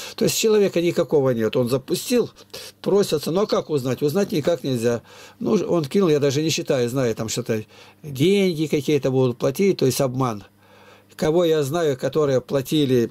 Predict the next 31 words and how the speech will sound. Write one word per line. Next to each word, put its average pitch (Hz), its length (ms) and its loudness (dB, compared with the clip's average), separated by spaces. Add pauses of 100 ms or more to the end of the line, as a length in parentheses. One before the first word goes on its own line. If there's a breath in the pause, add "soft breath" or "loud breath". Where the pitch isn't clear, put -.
вот 120 240 -6
этих 120 260 -2
в - 60 0
играх, 156 400 2
этих 123 240 -2
участвовали, 135 480 0
все - 400 -2
до 208 120 0
одного 175 260 0
проиграли, 147 500 0
сто 185 180 -2
процентов. 131 540 -4 (260 loud breath)
Некоторые 170 380 0
с - 80 -4
ума 151 220 0
сошли. 131 480 -4 (500 loud breath)
Совершенно 170 400 -2
сумасшедшие 139 640 -2
сделались 147 560 0
и 120 180 0 (200 loud breath)
инвалиды. 131 680 0 (720 soft breath)
Он 214 180 -8
делает 170 440 2
это 135 220 -4
люди. 113 260 -2
Но - 120 -4
его 208 220 4
нету, 208 380 0
ну, 180 240 0
зашел, 190 420 2
да, 127 400 0